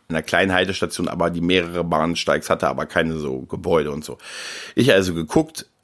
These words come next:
wo, an welchem Gleis kommt die S-Bahn? Natürlich, ich stieg an eins aus, natürlich an vier. Ich also runter,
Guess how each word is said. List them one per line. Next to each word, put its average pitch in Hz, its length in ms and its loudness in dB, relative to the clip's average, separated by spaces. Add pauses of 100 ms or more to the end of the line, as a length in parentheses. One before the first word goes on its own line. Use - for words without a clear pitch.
(140)
wo, 90 540 2
an 90 140 0
welchem 92 240 4
Gleis 85 320 2
kommt 85 160 -4
die 82 80 -2
S-Bahn? 117 380 2
Natürlich, 92 440 -2
ich - 160 -6
stieg - 300 -10
an 78 80 -2
eins 110 300 2
aus, 104 260 2
natürlich 85 340 -4
an 87 100 0
vier. - 320 -2 (480)
Ich 117 220 4
also 85 460 2
runter, 143 580 4